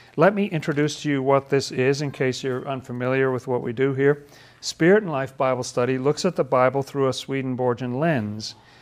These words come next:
meaning in alignment with the teachings of Emanuel Swedenborg, born sixteen eighty-eight, died seventeen seventy-two. The name Spirit and Life comes from Jesus himself,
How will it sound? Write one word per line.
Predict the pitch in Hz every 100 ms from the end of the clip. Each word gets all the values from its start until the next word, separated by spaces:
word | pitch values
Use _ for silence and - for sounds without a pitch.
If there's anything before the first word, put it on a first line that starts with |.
| _
meaning | 151 151 151 139
in | 135 131
alignment | 139 165 180 160 127 -
with | 135 131 -
the |
teachings | 127 - 139 - 131
of | 123 120
Emanuel | 120 113 120 127
Swedenborg, | 190 185 147 120 107 - _ _ _
born | 151 139 131
sixteen | 143 - 139 127
eighty-eight, | 123 120 117 117 117 - - -
died | 135 123
seventeen | - 131 120 120
seventy-two. | 113 131 123 127 - 220 170 104 - _ _ _ - - - - - - - _ _ -
The | 143
name | 170 226 214
Spirit | - 175 160 151
and | 139
Life | 127 -
comes | 156 143
from | 147 123
Jesus | 151 143 131
himself, | 143 120 - 180 139 139 -